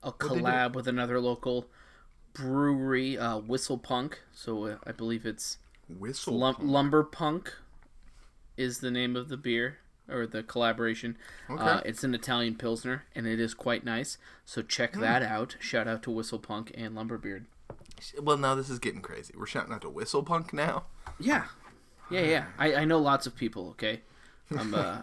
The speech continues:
Speaker 2: <laughs>
Speaker 1: connected
Speaker 2: Wear
Speaker 1: in
Speaker 2: many
Speaker 1: different
Speaker 2: hats.
Speaker 1: ways. Have you heard of the Illuminati? Do you know what that's like?
Speaker 2: I've heard of it, yeah. I, I don't know what it's like,
Speaker 1: I don't. I
Speaker 2: but I
Speaker 1: think
Speaker 2: have
Speaker 1: it's,
Speaker 2: heard
Speaker 1: is
Speaker 2: of
Speaker 1: it
Speaker 2: it.
Speaker 1: the triangle on the dollar? Is that what it is?
Speaker 2: Mm-hmm.
Speaker 1: Okay,
Speaker 2: Yep.
Speaker 1: cool.
Speaker 2: And the
Speaker 1: Nailed it.
Speaker 2: pyramid and National Treasure. And,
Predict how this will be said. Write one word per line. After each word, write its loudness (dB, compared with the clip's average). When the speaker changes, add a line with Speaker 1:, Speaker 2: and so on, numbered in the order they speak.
Speaker 2:
<laughs> -20
Speaker 1:
connected 2
Speaker 2:
Wear 6
Speaker 1:
in 2
Speaker 2:
many 2
Speaker 1:
different -2
Speaker 2:
hats. 2
Speaker 1:
ways. 2
Have 4
you 2
heard 6
of 2
the -2
Illuminati? 2
Do 0
you 2
know 4
what 0
that's 0
like? -4
Speaker 2:
I've -2
heard 4
of -2
it, 2
yeah. 2
I, -6
I -4
don't -2
know -2
what 0
it's -12
like, -2
Speaker 1:
I 8
don't. 4
I 2
Speaker 2:
but 4
I 2
Speaker 1:
think 0
Speaker 2:
have 2
Speaker 1:
it's, -12
Speaker 2:
heard 4
Speaker 1:
is 0
Speaker 2:
of 0
Speaker 1:
it -4
Speaker 2:
it. -10
Speaker 1:
the -2
triangle 4
on 0
the -2
dollar? 2
Is -6
that 4
what -2
it -2
is? -4
Speaker 2:
Mm-hmm. 4
Speaker 1:
Okay, 0
Speaker 2:
Yep. 0
Speaker 1:
cool. 2
Speaker 2:
And -2
the -4
Speaker 1:
Nailed 2
it. 4
Speaker 2:
pyramid -2
and -4
National -4
Treasure. -2
And, -8